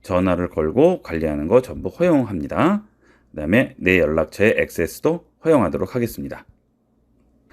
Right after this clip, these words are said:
자, 그 다음 카카오 계정으로 시작하기죠. 자, 그 다음에 이제 카카오톡을 시작을 먼저 해야 되기 때문에 카카오 계정을 등록을 해야죠. 어, 여러분이 카카오 계정이 그래서 있으셔야 한다는 얘기예요. 자, 여기 이메일이나 전화번호 쓰시면 되겠습니다.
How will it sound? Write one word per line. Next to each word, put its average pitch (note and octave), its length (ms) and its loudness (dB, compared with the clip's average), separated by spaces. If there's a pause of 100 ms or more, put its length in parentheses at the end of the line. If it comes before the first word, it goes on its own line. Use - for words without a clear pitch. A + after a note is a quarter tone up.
(260)
자, E2+ 380 4
그 A2 80 -4
다음 C3 360 4
카카오 F#3 460 -2
계정으로 B2 560 2
시작하기죠. C#3 760 -2 (1300)
자, G#2+ 120 2
그 A#2+ 100 2
다음에 C3 480 6
이제 G2 220 2
카카오톡을 C3+ 760 0
시작을 B2+ 840 4
먼저 F2 360 0
해야 F3 260 2
되기 C3 240 -2
때문에 G2+ 480 2 (360)
카카오 F#3+ 340 -2
계정을 A#2 460 2
등록을 G2 380 2
해야죠. F#2 560 2 (340)
어, F#2 200 0
여러분이 D3 380 4
카카오 F3 400 0
계정이 B2+ 480 2
그래서 A2+ 280 0
있으셔야 A#2 440 0
한다는 F2+ 280 0
얘기예요. D#2+ 600 2
자, G2+ 180 2
여기 F2 340 0
이메일이나 G#2+ 540 2
전화번호 F2+ 480 -2
쓰시면 A#2+ 340 -6
되겠습니다. E2 840 -2